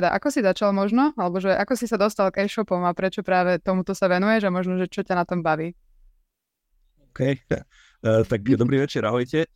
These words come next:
Speaker 2: To je taká zaujímavá zhoda o-, okolností, taká zaujímavá otázka. Tak skúsim, eh, najprv o tom, že,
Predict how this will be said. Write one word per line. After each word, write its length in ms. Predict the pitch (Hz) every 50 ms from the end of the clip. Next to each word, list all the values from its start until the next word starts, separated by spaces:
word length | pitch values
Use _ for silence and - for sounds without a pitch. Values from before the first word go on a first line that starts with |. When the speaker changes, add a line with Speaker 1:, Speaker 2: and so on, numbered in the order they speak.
| _ _ _ _ _ _
Speaker 2:
To 80 | 131
je 160 | 131 127 123 -
taká 240 | 127 - - 123
zaujímavá 320 | 127 139 139 143 131 123 113
zhoda 240 | 120 135 127 120 117
o-, 80 | 123 - -
okolností, 480 | - - 139 135 131 131 127 - -
taká 240 | 135 - 117 - -
zaujímavá 240 | 123 127 120 110 107
otázka. 400 | 113 - 135 120 110 - - 120
Tak 160 | 101 110 98
skúsim, 400 | - - - 147 - - 135 123
eh, 240 | 117 113 113 110 95
najprv 300 | - 110 117 123 - 120
o 80 | 120 117
tom, 160 | - 123 120
že, 240 | 113 127 113 107 101